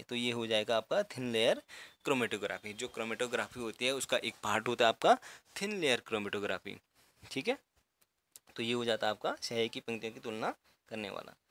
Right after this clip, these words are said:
नेक्स्ट क्वेश्चन है हेटेरोसिस्ट नहीं पाए जाते हैं, हेटेरोसिस्ट नहीं पाए जाते हैं, तो ये नॉस्टॉक में नहीं पाया जाता आपका हेटेरोसिस्ट, ऑप्शन इसका बी सही हो जाएगा।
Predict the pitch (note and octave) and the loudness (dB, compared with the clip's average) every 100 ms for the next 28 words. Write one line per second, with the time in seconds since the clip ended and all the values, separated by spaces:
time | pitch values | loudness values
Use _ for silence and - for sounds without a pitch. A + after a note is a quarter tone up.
0 | _ - - _ - A#2 C3 - C3 C#3 | _ -20 -20 _ -6 -4 -2 -4 -4 -4
1 | B2+ C#3 A#3+ _ _ _ - B2+ C#3+ F#3 | -2 -2 -2 _ _ _ 0 2 2 0
2 | D4 _ - - F#3 - - D3 C3+ D3+ | -2 _ -2 2 4 4 2 0 0 4
3 | A#2 A2+ G#2+ - G#2+ G#2 - _ - A2+ | 4 6 2 -2 -8 -10 -14 _ -8 -6
4 | B2 C3 D3 - - C4+ - - - C3+ | -4 -2 -2 -2 -4 -10 -14 -20 -8 -2
5 | D3 C#3+ F#3+ B2+ A2 G2+ - A2 G#2+ A#2 | -2 -2 2 4 4 2 -2 -10 -8 -6
6 | A#2 - - A#2 A2+ - A#2 A#2+ A#2+ A#2+ | -6 -8 -8 -4 -2 2 0 2 -2 0
7 | A#2 A2+ A2+ - G#2+ - G3 D4+ - - | 0 2 2 0 -2 2 2 2 -2 -20
8 | - A2+ A2+ - E3+ - - A2+ - A2+ | -8 -6 -4 -2 0 -2 -4 -8 -4 -2
9 | A2 - D4 _ A2 G#2+ A#2 - G#2+ G2+ | 0 0 0 _ -14 -8 -4 -2 -2 0
10 | G2 D3 | 0 0